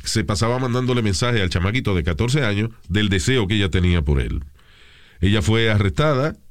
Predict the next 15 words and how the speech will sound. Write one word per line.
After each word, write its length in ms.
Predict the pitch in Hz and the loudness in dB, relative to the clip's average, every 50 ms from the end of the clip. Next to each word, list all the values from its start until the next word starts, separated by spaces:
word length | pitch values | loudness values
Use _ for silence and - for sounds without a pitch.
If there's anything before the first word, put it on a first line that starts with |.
| - - - _ _ _ - - - _ _ _ _ - _ _ _ _ _ _ _ | -20 -20 -20 _ _ _ -20 -20 -20 _ _ _ _ -20 _ _ _ _ _ _ _
ah, 200 | - 95 98 95 | -4 -2 0 2
luego 280 | 95 104 113 117 120 123 | 2 2 2 2 2 2
de 160 | 117 117 95 | 2 0 0
que 140 | - 117 104 | 0 0 0
tratara 380 | 82 110 101 90 - 113 117 123 | 0 0 -2 0 0 0 0 0
de 120 | 120 104 | 0 0
coordinar 420 | 90 107 104 95 101 98 101 107 | 0 0 2 2 2 4 2 2
una 140 | 110 107 107 - | 2 2 0 0
cita 320 | - 113 110 - 117 110 | 0 0 0 0 0 0
en 80 | 101 87 | 0 0
secreto 480 | - 90 76 - 135 139 - 98 82 | 0 -2 -2 -2 -4 -2 -2 -2 -2
con 160 | 73 85 82 | 0 0 0
el 60 | 82 73 | 2 2
chamaquito. 640 | 82 78 76 71 - 80 73 - - 58 58 60 - - - - - - - _ - | 2 0 0 0 0 -2 -2 -2 -2 -4 -4 -4 -6 -10 -18 -20 -20 -20 -20 _ -4
Pero... 260 | 82 78 80 73 71 | -2 0 2 0 0